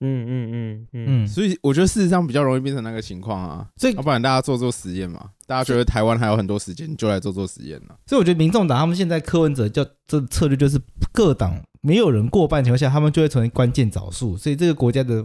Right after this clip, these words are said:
Speaker 2: 方-，大方向会被他们把持住啊。所以他们讲这些东西是对他有利的啊。
Speaker 1: 对啊，对啊，对啊，就，就廉价啊。我，
Speaker 2: 完全
Speaker 1: 我跟你讲，所有人都说立法，立法院怎样怎样之类的。你知道我去演讲的时候，我，我都随便问，我就说：“你觉得立法院不做，没有在做事吗？”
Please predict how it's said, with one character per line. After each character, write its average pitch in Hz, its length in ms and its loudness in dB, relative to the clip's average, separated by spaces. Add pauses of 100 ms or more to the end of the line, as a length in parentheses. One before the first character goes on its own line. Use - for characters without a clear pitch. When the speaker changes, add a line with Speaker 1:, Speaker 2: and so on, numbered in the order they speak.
(120)
Speaker 2:
方-， 123 260 0
大 123 240 0
方 117 160 2
向 120 160 0
会 123 80 2
被 123 140 0
他 117 80 0
们 110 120 0 (220)
把 107 180 -8
持 101 160 -8
住 120 180 2
啊。 101 200 -4 (100)
所 - 80 0
以 - 40 4
他 220 40 2
们 220 160 0
讲 113 220 -2
这 180 100 2
些 175 80 4
东 165 220 0
西 156 140 -2
是 160 100 -8
对 170 160 -2
他 160 100 2
有 117 140 0
利 107 240 0
的 85 100 -4
啊。 80 240 -4
Speaker 1:
对 175 120 0
啊， 143 100 0
对 143 100 -6
啊， 131 120 -4
对 135 100 -8
啊， 120 140 -6 (100)
就， 202 140 -10
就 196 160 -4
廉 120 200 -4
价 139 240 -2
啊。 110 160 -6 (400)
我， 156 100 0
Speaker 2:
完 139 60 4
全 - 40 4
Speaker 1:
我 185 40 2
跟 226 80 6
你 135 80 4
讲， 131 380 -4
所 - 400 2
有 220 60 8
人 156 120 4
都 185 140 4
说 196 160 2
立 208 140 -4
法， - 240 -8
立 185 120 -10
法 113 220 -8
院 135 220 -4
怎 110 120 -10
样 135 140 -6
怎 127 100 -10
样 120 120 -10
之 120 120 -16
类 107 160 -8
的。 - 220 -20
你 135 80 -10
知 135 40 0
道 240 60 2
我 202 60 4
去 247 80 0
演 151 180 2
讲 147 160 2
的 113 60 -2
时 127 80 -2
候， 131 60 2
我， 120 160 -4
我 123 100 -8
都 185 80 -2
随 151 140 -4
便 151 120 -4
问， 160 160 0 (120)
我 135 100 -8
就 190 80 -2
说 190 340 -2 (140)
：“你 147 140 -8
觉 143 80 -8
得 180 60 -6
立 190 60 -2
法 135 120 0
院 147 100 -2
不 131 80 -6
做， - 220 -6
没 139 160 -4
有 151 80 2
在 156 40 2
做 156 200 -6
事 - 180 -10
吗？” 98 160 -14